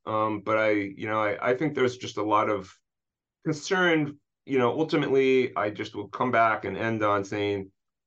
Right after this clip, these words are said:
the N C double A says its core mission is to use sports to enhance the educational experience of student athletes. And I just would wish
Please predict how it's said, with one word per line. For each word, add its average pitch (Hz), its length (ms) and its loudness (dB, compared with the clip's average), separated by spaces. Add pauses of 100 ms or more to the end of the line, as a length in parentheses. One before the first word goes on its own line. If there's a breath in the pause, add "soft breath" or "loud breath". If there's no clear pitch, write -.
(140)
the - 80 -10
N 135 140 0
C 160 140 0
double 135 240 4
A 120 160 4
says 104 260 -2
its 98 160 -4
core 131 240 0
mission 113 320 -2
is 101 380 -6 (240)
to 98 180 -6
use 123 340 -6
sports - 800 -4
to 101 400 -4
enhance 120 360 0
the - 160 -6
educational 110 500 -4
experience 98 420 -6
of - 120 -10
student 95 260 -6
athletes. 87 540 -8 (500)
And 104 220 -2
I 101 180 2
just 120 400 -2
would 104 180 -4
wish 107 520 -4